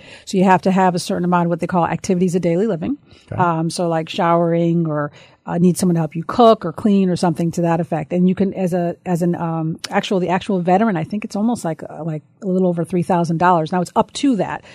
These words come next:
Speaker 1: So based on your assets and income, it depends on what you can get. And that can kick in early too. So you don't necessarily have to get that when you're out of money.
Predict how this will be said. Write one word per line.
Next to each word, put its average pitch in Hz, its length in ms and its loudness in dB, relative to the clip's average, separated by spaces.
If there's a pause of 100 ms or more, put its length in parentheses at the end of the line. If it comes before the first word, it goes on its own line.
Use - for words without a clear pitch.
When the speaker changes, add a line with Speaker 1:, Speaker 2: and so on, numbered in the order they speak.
(160)
Speaker 1:
So 208 160 0
based 190 260 6
on 196 100 4
your 180 120 0
assets 190 400 2
and 202 80 2
income, 226 340 2
it 160 60 -2
depends 185 280 2
on 170 120 0
what 170 100 -4
you 175 140 -6
can 175 160 -2
get. 220 180 4 (160)
And 208 140 4
that 240 120 4
can 294 140 2
kick 269 220 -4
in 196 100 -2
early 247 380 0
too. - 420 -6 (240)
So - 140 2
you 208 120 6
don't 214 160 4
necessarily 202 640 2
have 180 240 0
to - 80 -4
get 190 260 0
that 175 200 4
when 180 160 0
you're 170 240 -2 (400)
out 226 160 6
of 233 60 4
money. 151 300 -6